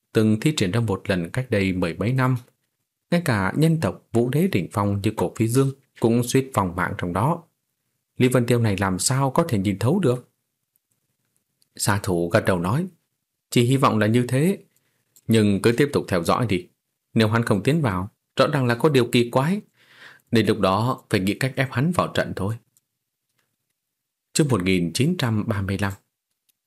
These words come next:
Mười trong điện lên tiếng nói, "Không bằng chúng ta trực tiếp ra tay.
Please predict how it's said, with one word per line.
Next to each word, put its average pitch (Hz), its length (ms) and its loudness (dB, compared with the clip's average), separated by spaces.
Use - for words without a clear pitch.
Mười 117 380 4
trong 139 140 0
điện 101 300 0
lên 95 180 0
tiếng 110 160 0
nói, 131 220 -2
"Không 143 140 2
bằng 120 180 2
chúng 131 140 0
ta 123 160 -2
trực - 200 -4
tiếp 127 160 0
ra 95 180 -4
tay. 101 320 -4